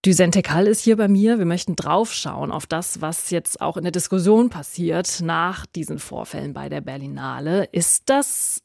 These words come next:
aus Ihrer Sicht ein richtiger Fortgang dieser Debatte, jetzt zu sagen, okay, wir kommen da und ahnden mit juristischen Mitteln?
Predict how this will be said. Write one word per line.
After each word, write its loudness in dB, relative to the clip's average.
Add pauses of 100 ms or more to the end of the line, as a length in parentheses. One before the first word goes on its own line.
(140)
aus -2
Ihrer 2
Sicht 0
ein 0
richtiger 0
Fortgang -6
dieser -8
Debatte, -4
jetzt 0
zu 0
sagen, 0
okay, 2
wir -2
kommen 4
da 2
und -2
ahnden 2
mit 0
juristischen -4
Mitteln? -2